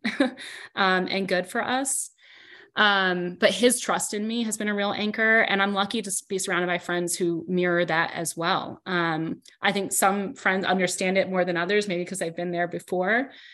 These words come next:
Uh, but I feel like the support system I have and my coaches, a, a great therapist, that there's only been this very friendly, friendly reflection around, like,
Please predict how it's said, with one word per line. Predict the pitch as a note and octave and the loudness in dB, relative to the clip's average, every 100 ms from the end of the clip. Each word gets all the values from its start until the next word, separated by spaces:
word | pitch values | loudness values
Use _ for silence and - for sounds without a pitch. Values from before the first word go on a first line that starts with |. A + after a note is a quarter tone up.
| - - - _ | -20 -20 -20 _
Uh, | G3 F#3+ F3 E3 C#3 E3 | 4 6 6 4 0 0
but | F#3+ F#3 | 2 2
I | F3+ F#3+ F#3+ F3+ - _ - | 2 0 0 -4 -10 _ 0
feel | A3 | 2
like | F#3+ E3+ - _ | 4 0 -4 _
the | F3 F3 D#3+ | -4 -2 0
support | - F#3 F#3+ - | -4 -2 -2 -2
system | F#3 - A3+ | -2 -2 -2
I | A3+ | -2
have | A3 A#3 A#3 A3+ | -2 0 0 -2
and | F#3 F3 E3 | 0 0 0
my | E3 D#3+ - - _ _ _ | -2 -2 -6 -12 _ _ _
coaches, | - A#3 A#3 G#3+ G#3 G3 - | 2 2 4 4 4 2 -4
a, | - - - | -4 -10 -14
a | - | -16
great | - - - | -8 -8 2
therapist, | A#3+ A3+ A3+ A3 G#3 G#3 - - - _ G3+ | 4 4 2 0 0 0 -8 -14 -20 _ -6
that | E3+ | 0
there's | G3 - | 0 2
only | G#3 A3 A3+ | 0 2 0
been | G#3+ G3 F3+ F3 | 0 0 0 0
this | F3 | -2
very | F3 E3+ | -2 -4
friendly, | E3+ E3 E3 E3 - | -4 -6 -4 -4 -6
friendly | - A3+ G#3 F3+ | 2 2 4 0
reflection | F3+ E3+ - D#3 - - A#3 B3 | -2 -6 -2 -2 0 -2 2 2
around, | F#3 F3+ E3 E3+ | 2 0 0 -2
like, | E3 | -4